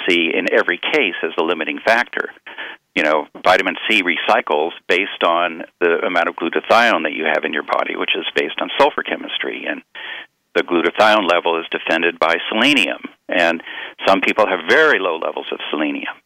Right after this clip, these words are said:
There are a lot of people walking around with cold hands and feet all the time and with a low body temperature and low pulse rate who have, you know, hypometabolism.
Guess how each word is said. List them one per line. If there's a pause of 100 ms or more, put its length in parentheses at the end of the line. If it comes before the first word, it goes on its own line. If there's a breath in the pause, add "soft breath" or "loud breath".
(640 loud breath)
There
are
a
lot
of
people
walking
around
with
cold
hands
and
feet
all
the
time
and
with
a
low
body
temperature
and
low (120)
pulse
rate (480 loud breath)
who
have, (200)
you
know, (180)
hypometabolism.